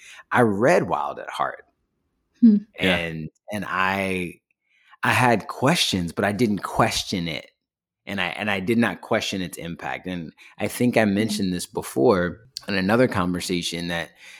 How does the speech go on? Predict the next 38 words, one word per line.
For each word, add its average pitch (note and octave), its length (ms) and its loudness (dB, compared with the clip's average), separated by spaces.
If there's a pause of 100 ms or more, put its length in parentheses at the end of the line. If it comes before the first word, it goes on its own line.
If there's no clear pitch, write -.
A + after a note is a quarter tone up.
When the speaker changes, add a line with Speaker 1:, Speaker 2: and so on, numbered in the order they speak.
(100)
Speaker 1:
I - 60 -8
had F#2+ 180 2
a G#2 60 2
conversation F#2+ 720 0
with F2+ 140 -4
someone, F2 800 -4 (100)
um, E2 500 -8 (380)
who's F#2+ 240 -4
male, F2 580 -2 (480)
um, D#2 560 -2
who F2+ 120 -6
was, F#2 300 -6
who G2 200 -4
was E2+ 340 -2
wrestling G#2 560 0
with F#2+ 140 -8
what F#2 160 -2
it F2+ 40 -4
would E2+ 220 -6
look G2 280 -6
like F#2 240 -2
to F2 180 -10
follow F2 300 0
Jesus E2+ 440 -6
around E2 280 -4
his F2 160 -6
sexuality. E2+ 840 -2 (300)
And F2+ 140 -8
he F2+ 160 -6
said, E2 380 -4
you E2+ 100 -6
know, D#2+ 280 -6
his, E2+ 480 -8
his - 280 -12
parents G2 500 -4
wanted E2+ 280 -6
a G#2+ 40 -4
girl, A2 540 -2